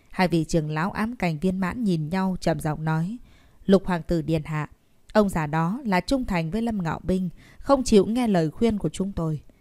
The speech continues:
không muốn tới. Vài năm nay, bởi vì Lâm Thanh Uyển đã ôm được đùi của Đế Khâm. Ngoài ra, quan hệ cha con với Lâm Ngạo Binh ngày càng xấu đi. Nhà họ Lâm ở thủ đô cũng mờ nhạt, chia thành hai phe.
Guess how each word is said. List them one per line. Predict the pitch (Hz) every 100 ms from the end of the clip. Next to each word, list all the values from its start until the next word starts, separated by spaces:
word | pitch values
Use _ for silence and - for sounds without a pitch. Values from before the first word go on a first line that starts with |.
| _ _ _
không | - 185 165
muốn | 170 190
tới. | 175 165 170 214 - _ _ _ _
Vài | 165 175 170
năm | 185 233 220
nay, | 208 202 185 - - -
bởi | 196
vì | 190 185 180
Lâm | 196 254 240
Thanh | 233 208
Uyển | 160 160 139 -
đã | - 262
ôm | 262 247
được | 190 165
đùi | 165 165
của | 147 170
Đế | 170 220 -
Khâm. | 202 185 - _ _ 170
Ngoài | 170 156
ra, | - 175 175 - - -
quan | - 233
hệ | 185
cha | 185 247
con | 247 233 226 220
với | 202 214 254
Lâm | 254 208
Ngạo | 170 151 -
Binh | 175 170 143
ngày | 180 175
càng | 170 160
xấu | 156 185 208
đi. | 202 190 190 - - - -
Nhà | 208
họ | 208 -
Lâm | 262 277 240
ở | 180
thủ | 165 175
đô | 165 226 226
cũng | 226 240 294
mờ | 190 165
nhạt, | 151 160 151
chia | - 240
thành | 226 165 151
hai | 151 180
phe. | 170 165 160